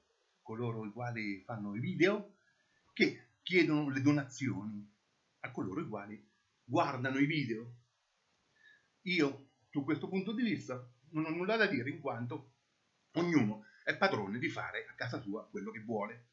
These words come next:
Poi se trova il spessacchiotto che gli dona i denari,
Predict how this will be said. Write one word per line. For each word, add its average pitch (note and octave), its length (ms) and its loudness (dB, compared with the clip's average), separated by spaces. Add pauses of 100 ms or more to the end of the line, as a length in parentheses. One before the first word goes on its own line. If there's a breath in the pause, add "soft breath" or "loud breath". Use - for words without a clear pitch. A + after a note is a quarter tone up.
(300)
Poi A3+ 160 4
se D#3 140 2
trova F#3 460 2
il C3+ 100 4
spessacchiotto B2+ 1000 2 (100)
che D3 100 2
gli B2 180 0
dona B2+ 460 6 (420)
i D3+ 80 -4
denari, A3+ 560 8